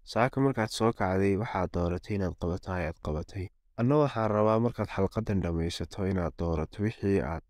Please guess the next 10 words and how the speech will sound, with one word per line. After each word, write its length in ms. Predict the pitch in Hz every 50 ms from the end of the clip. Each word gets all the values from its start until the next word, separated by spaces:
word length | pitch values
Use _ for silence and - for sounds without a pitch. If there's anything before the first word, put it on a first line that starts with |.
| -
dhab 140 | - 80 78
ahaan 340 | 80 95 98 101 104 113 117
u 40 | 110
samayn 480 | - - 98 95 95 95 98 98 98
lahayd 420 | 98 95 98 98 104 107 110 113 - - -
iyo 220 | - 60 69 71
waxaadan 480 | 71 - - - - 90 87 87 92 95
samayn 460 | 98 - - 90 92 92 98 101 101
lahayn 320 | 98 98 104 107 113 110 -
oo 140 | 65 87